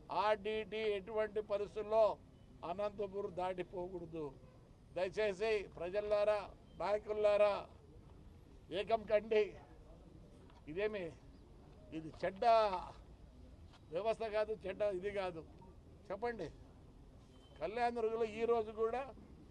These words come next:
మన గవర్నమెంట్ హాస్పిటల్కి పోదామనండి. అసలు సవేరాలో నేను ఎవరినో పేషెంట్లు ఇద్దరు ముగ్గురిని చేర్పించిండే, మా చేత కాదంటే ఆర్టీటీకి తీసుకుపోయి. "వదిన, బ్యాంచ్ అని అడిగిరా,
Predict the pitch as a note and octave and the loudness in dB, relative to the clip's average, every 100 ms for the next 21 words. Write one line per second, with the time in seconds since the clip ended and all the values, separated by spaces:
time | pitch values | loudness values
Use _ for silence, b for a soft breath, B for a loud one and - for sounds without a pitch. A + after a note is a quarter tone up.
0 | - - - - - F#3+ A3 A3 A#3+ B3+ | -20 -20 -20 -20 -8 -4 2 6 6 4
1 | B3 B3 G#3 A#3+ A#3 A3+ A#3 A3+ G#3 E3+ | 0 2 2 0 -2 2 2 2 -2 -8
2 | - - - - - - - - - - | -12 -16 -18 -18 -20 -20 -20 -20 -20 -20
3 | - - - - - - D#3 F#3+ A#3+ G#3+ | -20 -20 -20 -20 -20 -12 -6 0 0 0
4 | - F#3+ B3 B3+ B3+ A#3+ A3+ A3+ A3 G#3 | -2 4 6 8 6 8 8 8 2 2
5 | G#3+ A#3 - G#3 G3 A#3+ G#3+ G3 G#3+ G#3+ | 2 0 -2 0 0 -2 -4 0 0 0
6 | G#3 G#3+ G3+ G#3 G#3+ G#3+ A3 F#3 G#3+ B3 | -4 -4 0 0 -2 -6 -4 2 2 2
7 | - - - - G3+ - G#3+ C4+ C4 B3+ | -4 -20 -20 -8 -6 2 4 6 4 4
8 | A#3+ A#3 A3+ B3+ G#3+ A3+ A#3+ A#3 A3 F#3+ | 4 4 2 4 6 4 2 -6 -6 -8
9 | F3+ - - - - - - D#3+ G3+ A#3+ | -10 -10 -12 -16 -20 -20 -10 -4 0 2
10 | A#3+ G#3+ A3+ A3 A3+ G#3 G3+ F#3+ D3+ | 2 0 0 0 0 0 -2 -2 -6